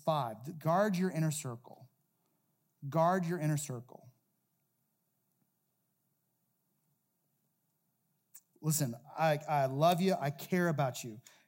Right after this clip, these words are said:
And I want you guys to have, like, the, the healthiest future possible. And to be honest with you,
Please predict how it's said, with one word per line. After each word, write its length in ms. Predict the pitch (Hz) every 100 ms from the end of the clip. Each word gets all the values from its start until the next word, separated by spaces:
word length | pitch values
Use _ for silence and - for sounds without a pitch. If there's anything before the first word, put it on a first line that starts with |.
| -
And 140 | 151
I 40 | 147
want 340 | 147 170 180
you 60 | 165
guys 240 | 151 151
to 60 | 151
have, 240 | 151 143
like, 220 | 139 139
the, 220 | 139 127 131
the 100 | 135
healthiest 560 | 127 147 151 156 147
future 280 | - 143 127
possible. 600 | 110 117 117 - - - _ _ _ _ _ _ _ _ _ _ _ _ _
And 80 | 147
to 60 | 147
be 60 |
honest 300 | 151 180 180
with 140 | 214 214
you, 180 | 240